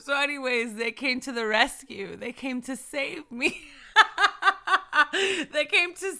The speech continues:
save me. And I was, they were here, and I looked up and I said, "God, <laughs> you gotta send me my husband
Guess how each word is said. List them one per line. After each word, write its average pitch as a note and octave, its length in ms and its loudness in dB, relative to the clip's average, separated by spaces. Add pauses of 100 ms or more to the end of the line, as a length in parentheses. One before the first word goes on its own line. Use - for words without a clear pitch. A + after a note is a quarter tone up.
save D4+ 380 0
me. C4+ 320 2 (380)
And C4 580 4
I B3 640 6
was, B3 320 -2 (100)
they C4 140 2
were C#4 140 4
here, C#4 580 4
and A3+ 160 -2
I A3 100 -2
looked A#3 300 -10
up A3 340 -10
and G#3 140 -6
I G#3+ 80 -6
said, G#3+ 360 -12
"God, C#4 440 6 (600)
<laughs> - 1600 -20
you D#4+ 380 -4
gotta D#4 320 -2
send C#4+ 140 -2
me C4 80 -8
my B3 180 2
husband D#4+ 680 -2